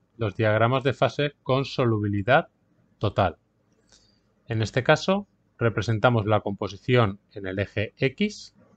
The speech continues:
En este caso es una aleación cobre-níquel. Conforme vamos hacia la derecha, se incrementa el porcentaje en peso de níquel.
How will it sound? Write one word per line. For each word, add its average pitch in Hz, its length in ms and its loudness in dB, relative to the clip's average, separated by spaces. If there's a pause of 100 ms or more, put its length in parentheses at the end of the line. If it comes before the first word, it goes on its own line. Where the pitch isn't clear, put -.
(100)
En 113 120 -6
este 113 240 -4
caso 117 320 0
es - 140 -6
una 113 120 0
aleación 107 540 0 (200)
cobre-níquel. 127 1500 -2 (180)
Conforme 107 460 -2
vamos 110 260 0
hacia 123 220 -2
la 113 100 2
derecha, 143 380 -2
se - 140 -6
incrementa 107 420 -6
el 117 60 -8
porcentaje 110 520 -2
en 104 60 -4
peso - 260 -4
de 131 160 0
níquel. 127 380 -8